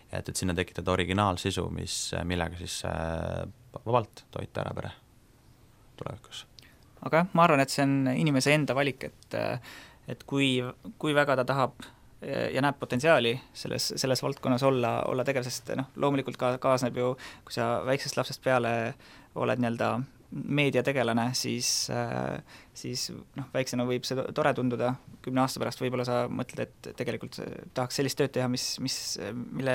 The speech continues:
Speaker 2: ei, ei, ei tule kasuks see, nagu öelda, tähelepanu. Et, et alati kõ-, kõiki neid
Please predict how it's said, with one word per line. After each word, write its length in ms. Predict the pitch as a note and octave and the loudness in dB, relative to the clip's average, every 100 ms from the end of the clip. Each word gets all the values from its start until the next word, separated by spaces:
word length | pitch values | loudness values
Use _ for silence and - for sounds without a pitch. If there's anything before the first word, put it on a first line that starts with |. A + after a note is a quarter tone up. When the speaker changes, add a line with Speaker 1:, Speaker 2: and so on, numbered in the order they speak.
| B2 | 2
Speaker 2:
ei, 220 | C3+ D3 | 0 0
ei, 260 | - D3 D3 | 0 2 2
ei 140 | - | 0
tule 140 | D3+ D3+ | 0 2
kasuks 320 | D3 B2+ - | 2 0 -2
see, 220 | A#2+ A#2 - | -2 -2 -4
nagu 260 | B2+ A#2+ | -4 -2
öelda, 240 | B2 A#2+ A#2+ | -2 -4 -2
tähelepanu. 460 | C3 B2+ B2 - C#3 - - - - - - - - | 0 0 0 -2 -4 -10 -20 -20 -18 -18 -18 -18 -20
Et, 340 | - C3 A#2+ - | -4 -4 -4 -4
et 380 | B2+ A#2+ A#2+ - | 0 2 2 2
alati 300 | C#3 C3 - B2 B2 | 0 2 0 0 0
kõ-, 160 | C3 - | -2 -4
kõiki 320 | C#3 - B2+ | -4 -2 0
neid 240 | B2+ B2+ | 2 0